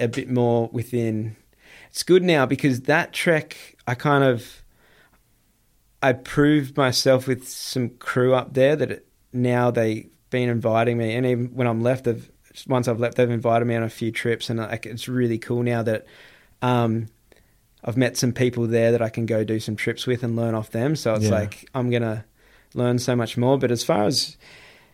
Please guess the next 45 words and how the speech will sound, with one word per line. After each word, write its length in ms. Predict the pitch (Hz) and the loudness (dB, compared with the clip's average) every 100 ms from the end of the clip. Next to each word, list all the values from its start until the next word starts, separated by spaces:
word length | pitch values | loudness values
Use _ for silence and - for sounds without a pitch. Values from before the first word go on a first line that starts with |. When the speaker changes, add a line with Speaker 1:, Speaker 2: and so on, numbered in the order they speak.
| _ - | _ -6
Speaker 1:
challenging 500 | - 156 190 196 196 | 0 2 2 2 2
myself 380 | 165 - 139 127 | 2 4 4 2
to 80 | 127 | 0
that 180 | 123 | 0
extreme, 760 | 117 - - 120 113 110 110 - _ _ | -2 -8 -6 -4 -2 -4 -6 -12 _ _
I'm 140 | 127 127 | -8 -6
just 160 | 127 | -4
gonna, 240 | - 123 120 | -2 -2 -2
um, 180 | 113 113 | -4 -4
be 140 | 117 | -4
a 40 | 117 | -2
little 160 | 135 | -2
bit 180 | 135 131 | -4 -6
smarter. 440 | - 120 110 104 123 | -6 -6 -4 -2 0
Speaker 2:
<laughs> 840 | 92 139 147 - 185 - - - - - - - - - | 4 4 4 2 0 -2 -6 -10 -14 -20 -20 -20 -20 -18
So 220 | - 135 | 2 4
if 300 | 131 - - | 4 2 2
people 280 | - 143 147 | 4 6 6
wanna 220 | 123 107 87 | 4 4 2
take 300 | - 104 98 | 0 0 2
a 60 | |
look 220 | 92 101 | 4 4
at 100 | 107 | 0
some 220 | - 98 90 | -2 0 2
of 60 | |
that 260 | 85 - - | 0 -4 -8
footage, 360 | - 104 92 | -2 0 0
it's 140 | 92 - | -2 0
on 160 | 113 | 0
your 140 | 95 85 85 | 2 0 -2
Instagram, 440 | 107 - 92 87 | -4 -4 -4 -4
isn't 120 | 104 | -2
it? 60 | 147 | 0
Speaker 1:
Yeah, 60 | 147 | 0
it's 120 | - | 0
on 80 | 226 | 0
my 140 | 233 | 0
Instagram 500 | 143 143 160 151 131 | -2 -2 0 0 0
story. 320 | - 131 131 | 0 2 2
And 80 | 120 | 2
when 80 | 143 | 0
I 60 | 196 | 0
drop 200 | 208 - | 0 0
this 140 | 143 | -2
podcast, 920 | - 127 139 - 117 110 - - - | -2 -2 0 2 2 2 -4 -12 -18